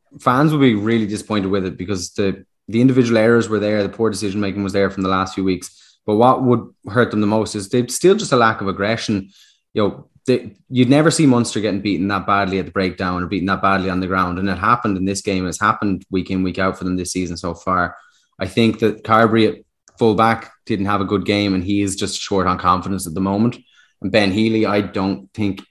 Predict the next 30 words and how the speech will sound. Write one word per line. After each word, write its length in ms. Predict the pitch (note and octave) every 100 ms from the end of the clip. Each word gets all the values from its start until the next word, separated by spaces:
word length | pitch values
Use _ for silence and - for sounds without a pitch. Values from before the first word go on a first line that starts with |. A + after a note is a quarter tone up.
| -
is 500 | G2 G2 G2 F#2+ - _ _ _ -
that 200 | G2+ F2
great, 280 | G#2 G#2 F#2+
and 120 | G2
is 60 | F#2+
probably 260 | G2+ G2+
losing 360 | G#2+ C#3 E3+ C3
a 40 |
bit 120 | G2
of 60 | F2+
confidence 380 | F#2+ F2 F#2+ E2
at 60 |
the 60 | F2
moment 260 | F2+ E2 D#2
'cause 80 |
it's 140 | E2+ D#2
not 180 | F2 E2+
going 280 | F2+ F2
well. 340 | F#2 F#2+ F2+ - - _ _ -
Fekitoa 420 | G#2+ - A2 G#2+
hasn't 280 | G#2 G2 G2
started 600 | - G2+ G2 G#2+ G#2+ F#2 - -
to 280 | - G#2 -
click 400 | - G#2+ A2 G#2+
yet, 280 | G#2+ A#2 B2+
and 120 | G2
when 120 | F#2+ G2
he 80 |
does, 360 | G2 G2+ G#2+ G2
I 180 | F2+